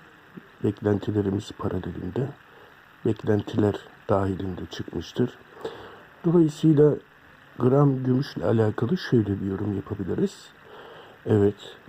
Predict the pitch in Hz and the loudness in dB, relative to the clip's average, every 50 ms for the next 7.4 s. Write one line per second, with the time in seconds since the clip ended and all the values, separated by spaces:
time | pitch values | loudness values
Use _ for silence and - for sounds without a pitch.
0 | - - 110 123 147 147 117 107 101 104 98 - 101 95 - - 196 185 - - | 0 2 4 4 4 2 2 0 -2 -2 -4 -6 -8 -4 0 2 0 0 0 -4
1 | - - - - 120 110 101 101 - 80 98 95 - 131 139 - - - - - | -18 -8 -2 2 2 2 2 0 0 -2 -2 -2 -2 -4 -6 -6 -6 -12 -16 -18
2 | - - - - _ - - 104 104 98 - - - - 127 123 117 120 - 226 | -18 -18 -18 -20 _ -2 0 2 2 0 -2 -4 -2 0 0 0 -2 -4 -10 -10
3 | - - 107 101 92 - - 117 131 143 160 151 139 131 123 - 92 - - - | -8 -4 -4 -4 -2 0 0 2 2 2 2 2 2 0 -2 -6 -8 -10 -12 -20
4 | - - - - - - - - - - - - - - - - 110 101 - 120 | -20 -20 -20 -20 -20 -20 -20 -20 -18 -18 -18 -18 -20 -4 0 2 2 2 2 4
5 | 139 131 107 98 95 87 80 78 78 - - - - 117 107 101 95 90 - 85 | 4 4 4 2 0 -4 -6 -10 -14 -8 -2 0 2 2 2 2 -2 -4 -4 -6
6 | 82 80 - - - 110 98 104 107 117 123 127 120 110 - - - - - - | -8 -8 -8 -8 -4 -2 -2 -2 0 0 2 0 0 0 -4 -12 -18 -20 -16 -10
7 | - 107 107 107 113 120 117 | -4 0 2 4 4 2 2